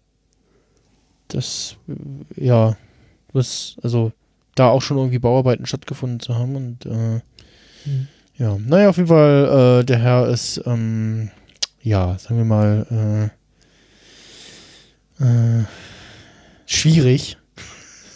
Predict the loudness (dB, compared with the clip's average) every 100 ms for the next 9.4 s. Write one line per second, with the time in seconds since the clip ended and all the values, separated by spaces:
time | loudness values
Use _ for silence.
0 | -16 -16 _ -2 0 0 0 0 -2 -2
1 | -2 0 -2 -2 -4 -2 -2 -2 -2 -2
2 | -2 -2 -2 -2 -6 -6 -8 -8 -6 -6
3 | -4 -4 -4 -4 -6 -6 -6 -6 -8 -14
4 | _ _ _ _ _ _ _ -4 -2 0
5 | 2 4 2 0 -6 _ _ _ _ -8
6 | -6 -8 -12 _ -12 -10 -6 -6 -6 -6
7 | -6 -4 -6 -4 -6 -4 -6 -8 -12 _
8 | _ _ _ -20 _ _ _ _ _ 2
9 | 4 4 2